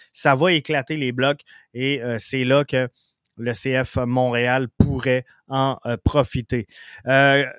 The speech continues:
Gonzalo Higuaín sera absent. C'est l'information qu'on avait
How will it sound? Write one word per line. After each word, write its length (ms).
Gonzalo 1120
Higuaín 960
sera 480
absent. 580
C'est 200
l'information 800
qu'on 380
avait 580